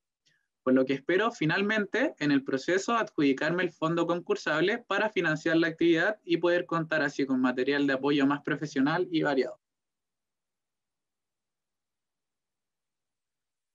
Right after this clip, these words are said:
Bueno, no puedo dejar de mencionar el financiamiento principal, tanto monetario como anímico, que he tenido desde el inicio de todas mis ideas, que han sido mis padres,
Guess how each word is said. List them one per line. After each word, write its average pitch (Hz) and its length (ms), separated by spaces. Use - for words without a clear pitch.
Bueno, 120 320
no 139 160
puedo 165 220
dejar 170 320
de 175 100
mencionar 160 560
el 160 200
financiamiento 143 680
principal, 151 760
tanto 143 300
monetario 139 540
como 180 220
anímico, 190 640
que 143 140
he 151 40
tenido 151 320
desde 156 220
el 139 80
inicio 156 320
de 139 100
todas 170 300
mis 190 180
ideas, 208 540
que - 100
han 147 160
sido 160 260
mis 147 160
padres, 190 580